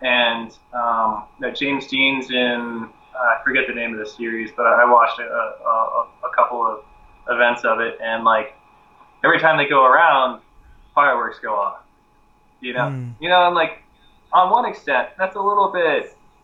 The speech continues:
Speaker 1: uh,
Speaker 2: Over the, it's W-, W W E, W W F?
Speaker 1: Yeah, yeah.
Speaker 2: Yeah.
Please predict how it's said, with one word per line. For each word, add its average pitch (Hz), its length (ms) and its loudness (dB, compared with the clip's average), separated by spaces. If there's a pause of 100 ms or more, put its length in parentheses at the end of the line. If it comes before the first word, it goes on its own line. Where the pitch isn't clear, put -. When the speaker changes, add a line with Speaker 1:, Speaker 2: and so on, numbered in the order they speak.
(140)
Speaker 1:
uh, 120 280 2
Speaker 2:
Over 151 260 0
the, 156 100 -8
it's 156 80 -6
W-, 160 260 2
W 170 260 4
W 151 200 0
E, 156 240 -4
W 143 180 -6 (160)
W 139 40 2
F? 143 300 -4
Speaker 1:
Yeah, 180 420 4
yeah. 151 420 2
Speaker 2:
Yeah. 147 260 -2